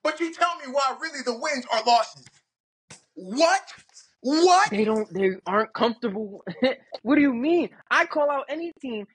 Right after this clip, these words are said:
Speaker 2: and when they're wrong, I lit-, I have not said any, I, listen, the only game I've talked on the Chiefs of when they, of when they lost was literally on Monday against the Eagles. When they lost the Broncos, that was them. That was them. They folded.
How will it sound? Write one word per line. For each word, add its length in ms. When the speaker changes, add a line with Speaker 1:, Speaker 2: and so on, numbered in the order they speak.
Speaker 2:
and 160
when 220
they're 220
wrong, 260
I 220
lit-, 260
I 80
have 160
not 320
said 100
any, 260
I, 300
listen, 380
the 80
only 180
game 180
I've 200
talked 260
on 140
the 80
Chiefs 400
of 160
when 200
they, 300
of 180
when 160
they 120
lost 340
was 160
literally 460
on 200
Monday 400
against 440
the 160
Eagles. 300
When 200
they 140
lost 280
the 80
Broncos, 480
that 180
was 140
them. 400
That 160
was 140
them. 440
They 140
folded. 500